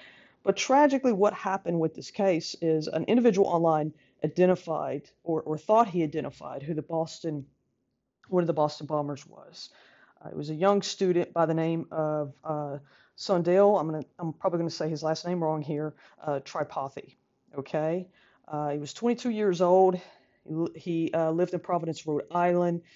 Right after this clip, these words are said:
in respect to that, but he is, was an undergraduate student. He initially turned up missing when all this information started coming out where they were starting to dox him, um, online. He was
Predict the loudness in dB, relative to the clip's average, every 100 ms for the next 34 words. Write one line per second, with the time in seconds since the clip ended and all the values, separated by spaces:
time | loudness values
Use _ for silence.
0 | _ _ _ -6 -4 -6 -8 -4 -4 -2
1 | 0 0 0 -4 -2 0 0 -2 -4 -4
2 | -4 -2 -2 -2 -6 -2 0 0 -4 _
3 | _ _ -2 2 2 0 0 -2 0 -2
4 | -2 -2 0 2 0 -4 -8 -10 -2 2
5 | 4 2 -4 -4 -2 -2 -4 -10 -6 -6
6 | -6 -8 -6 -4 -4 -4 -6 -4 -4 -6
7 | -6 -4 -4 -6 -12 -4 -4 -4 -10 -10
8 | -8 -8 -10 _ _ _ _ -12 -10 -10
9 | 2 2 2 -2 -4 -6 -4 -4 -6